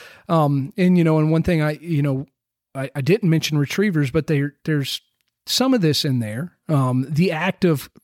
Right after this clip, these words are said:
retrieving, if we take the hunting side out of it. So oftentimes we may shoot a duck that falls into cover. It may be a cripple, and,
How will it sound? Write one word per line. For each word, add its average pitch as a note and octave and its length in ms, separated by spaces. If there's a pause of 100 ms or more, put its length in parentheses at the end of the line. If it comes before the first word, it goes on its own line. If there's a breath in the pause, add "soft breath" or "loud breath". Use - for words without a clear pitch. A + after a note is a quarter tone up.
(260)
retrieving, D3 1080 (160)
if - 160
we D3+ 100
take - 340
the C#3+ 100
hunting F3+ 420
side A2 300
out A2 180
of G2 100
it. G#2+ 120 (560 loud breath)
So G#3 180
oftentimes F3 540
we F3+ 100
may D#3+ 160
shoot D3+ 220
a C3+ 60
duck D3+ 240
that C#3+ 120
falls C#3 240
into A#2+ 140
cover. D3 560 (420 loud breath)
It E3 140
may D3+ 100
be C3+ 140
a B2 60
cripple, F#3 460
and, D#3 240